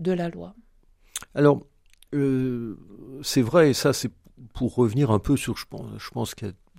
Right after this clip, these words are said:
Speaker 2: déjà été, déjà été dit, euh, c'est que, euh, on part quand même, euh, d'une clinique qui est une clinique de l'acte,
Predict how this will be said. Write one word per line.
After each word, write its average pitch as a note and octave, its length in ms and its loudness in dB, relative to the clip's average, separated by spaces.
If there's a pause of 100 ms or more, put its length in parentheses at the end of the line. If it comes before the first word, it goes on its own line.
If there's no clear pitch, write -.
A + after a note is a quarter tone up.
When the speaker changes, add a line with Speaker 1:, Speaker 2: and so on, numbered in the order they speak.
(400)
Speaker 2:
déjà G#2+ 540 2
été, F#2 1040 -4 (120)
déjà G2 260 -2
été G2+ 260 -4
dit, C3+ 280 -2 (560)
euh, F#2+ 420 -4
c'est C3+ 240 2
que, A#2+ 440 4 (580)
euh, G2+ 560 -4
on B2 120 0
part - 320 2
quand B2+ 140 0
même, B2+ 420 2
euh, G#2 240 2
d'une A2 280 -2
clinique C#3 460 2
qui - 180 -4
est - 140 -4
une A2 120 -4
clinique A2+ 440 -2
de G2+ 80 0
l'acte, G2+ 520 0